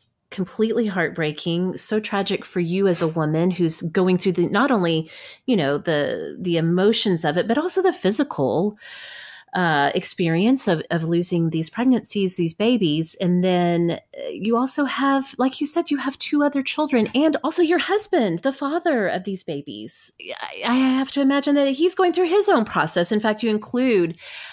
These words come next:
a letter from him in the book as well. But I would love, because one of the things, you know, that we do on, on Sorta Awesome often is talk about, okay, let's, we're talking about this topic, we're dealing with it, but also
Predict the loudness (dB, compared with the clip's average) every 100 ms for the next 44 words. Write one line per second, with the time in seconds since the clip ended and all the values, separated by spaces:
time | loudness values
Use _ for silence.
0 | -8 -4 -2 0 0 -2 -4 0 0 2
1 | 2 0 0 0 2 0 -4 -6 -6 0
2 | 0 0 -2 -6 -4 -4 -2 2 2 2
3 | 2 0 0 0 4 4 2 0 0 0
4 | -4 -18 -10 -10 -4 -2 -2 0 2 2
5 | 4 2 2 0 -2 0 -2 -2 -4 -4
6 | -4 -4 -4 -4 -6 -4 -6 -4 -6 -4
7 | -2 -2 0 -2 -2 -2 0 2 0 0
8 | -2 -6 -10 -16 -4 0 2 2 2 2
9 | 0 0 0 2 -2 -2 -16 _ _ -8
10 | -4 0 2 2 2 0 0 -2 -4 -6
11 | -6 -2 -2 -2